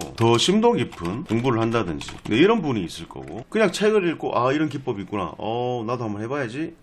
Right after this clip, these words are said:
공부하지도 않고 그냥 책에 있는 내용 가지고만 매매를 바로 실천을 하려는 분이 있을 거고, 일단 공부를 하고 나서 차근차근 내가 하나하나 짚어가면서 기초부터, 네,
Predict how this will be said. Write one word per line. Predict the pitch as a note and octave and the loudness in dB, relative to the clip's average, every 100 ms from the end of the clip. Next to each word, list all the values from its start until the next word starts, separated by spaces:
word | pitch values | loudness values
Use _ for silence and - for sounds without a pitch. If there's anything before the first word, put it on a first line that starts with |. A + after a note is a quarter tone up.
| - | -4
공부하지도 | B2 D3+ F3 D#3+ | 0 4 4 2
않고 | A#2 F2 - A#2+ D#3+ | 0 0 -8 -10 -10
그냥 | G2+ G2 F2+ | -10 -10 -8
책에 | - C#3+ | -4 -2
있는 | B2 F#2+ | -2 -4
내용 | F2 A2 C#3 C3 | -2 -2 -2 -4
가지고만 | G2 E2 E2+ F2 A2 D#3+ F#3 | -6 -8 -8 -6 -4 -4 -2
매매를 | G2 A#2+ B2+ F2+ D2 - | 2 4 4 0 -4 -10
바로 | F2+ G2 E2+ C2+ | -6 -4 -4 -6
실천을 | C2+ D#3+ F3 C3 | -8 -4 -2 -2
하려는 | E2+ D#2 C#2+ | -4 -8 -12
분이 | C2 D#2+ | -12 -12
있을 | C#2 C2 | -12 -14
거고, | D2 B1 D2 B2 - | -14 -12 -12 -14 -14
일단 | - C#3+ C#3+ | -6 -2 -2
공부를 | - B2 B2 F#3 A3+ | 0 2 2 0 2
하고 | F3+ - A3 G#3 | 0 2 2 2
나서 | - F2+ F2 B2+ E3+ G3 G#3+ | 0 0 -2 0 0 -2 -4
차근차근 | - F#3 A3+ G#3+ E3+ C3 A2 A#2+ C3+ C#3 C#3 G#2+ | -2 0 0 -2 -2 0 -2 -2 -2 -2 -4 -4
내가 | E2 F2 E2 | -4 -4 -4
하나하나 | E2 C3 C#3+ C3+ G#2+ F2+ D#2 C#2+ | -4 -2 0 0 0 -2 -6 -8
짚어가면서 | C3 - A#2+ A2 A2 F2+ D#2+ G#2+ A#2+ | -8 -2 0 0 0 -2 -4 -4 -6
기초부터, | - G#2+ C3 A#2+ C#3 - G2 B2 G3+ - - - - - | -6 -2 0 0 -2 -4 -2 -2 -4 -8 -20 -20 -20 -12
네, | D2 | -12